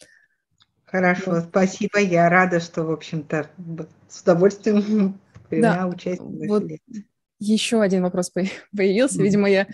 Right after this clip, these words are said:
Speaker 1: Да.
Speaker 2: а, стимулировала, да, <laughs>
Speaker 1: Мгм.
Speaker 2: а, такой, а, завершающей фразой.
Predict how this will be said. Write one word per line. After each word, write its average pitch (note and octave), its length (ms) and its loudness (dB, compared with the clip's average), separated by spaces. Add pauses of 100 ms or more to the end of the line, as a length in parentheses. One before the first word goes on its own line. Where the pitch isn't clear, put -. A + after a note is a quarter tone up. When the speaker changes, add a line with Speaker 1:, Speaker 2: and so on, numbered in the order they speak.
(100)
Speaker 1:
Да. F3 260 -4
Speaker 2:
а, F#3+ 60 -2
стимулировала, A3+ 760 4
да, G3 160 -2
<laughs> - 360 -10
Speaker 1:
Мгм. G3+ 280 -6
Speaker 2:
а, F#3 200 0
такой, F#3+ 460 -2 (320)
а, F#3 80 -4
завершающей F#3+ 840 -4
фразой. G#3+ 420 0